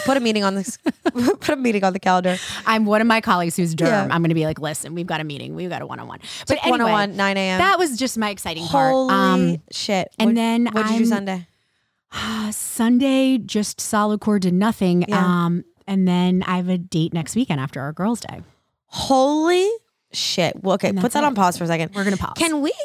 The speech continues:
Speaker 1: instead of saying the word ick, can we say that, like, things we hate about guys, ticks?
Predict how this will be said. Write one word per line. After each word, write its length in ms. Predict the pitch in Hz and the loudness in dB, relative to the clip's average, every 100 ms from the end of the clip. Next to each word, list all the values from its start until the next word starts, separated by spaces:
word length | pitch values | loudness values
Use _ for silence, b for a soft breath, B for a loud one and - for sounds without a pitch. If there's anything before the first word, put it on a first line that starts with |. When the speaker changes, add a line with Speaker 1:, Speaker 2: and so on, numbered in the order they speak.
| - - | -6 -6
Speaker 1:
instead 260 | 254 247 | -2 0
of 80 | 254 | 0
saying 140 | 320 | 0
the 80 | 320 | 2
word 160 | 262 - 165 | 0 0 0
ick, 280 | 180 - - | -2 -2 -4
can 160 | 208 | -2
we 100 | 208 | 0
say 180 | 214 285 | 0 0
that, 160 | 277 196 | 0 0
like, 180 | 190 | 0
things 220 | - 185 190 | 0 0 2
we 80 | |
hate 180 | 180 175 | 2 2
about 220 | 175 170 | 4 2
guys, 220 | 165 165 - | 2 0 0
ticks? 440 | - 175 - | -4 -4 -6